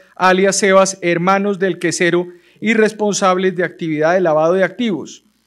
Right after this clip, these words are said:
Contra estas personas ha habido procedimientos en donde se incautaron prendas de uso privativo de las fuerzas militares camufladas en los vehículos transportadores.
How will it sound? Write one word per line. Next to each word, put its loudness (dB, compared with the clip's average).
Contra 2
estas -2
personas -2
ha 0
habido 2
procedimientos -6
en -6
donde -4
se -8
incautaron -4
prendas -2
de -6
uso -6
privativo -6
de 0
las 0
fuerzas -4
militares -2
camufladas 0
en -8
los -8
vehículos -10
transportadores. -6